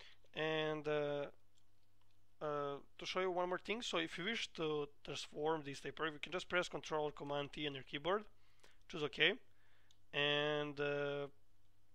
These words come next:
then you can just, uh, scale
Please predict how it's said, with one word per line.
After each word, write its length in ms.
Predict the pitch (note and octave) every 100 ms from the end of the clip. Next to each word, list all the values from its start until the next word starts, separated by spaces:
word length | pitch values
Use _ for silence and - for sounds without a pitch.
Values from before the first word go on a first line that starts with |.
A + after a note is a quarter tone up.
| -
then 320 | C#3+ D#3 E3
you 60 | E3
can 160 | - D3
just, 400 | D#3 D#3 - - - - - - - - - - - -
uh, 100 | D3+
scale 520 | - - D3 C#3 C#3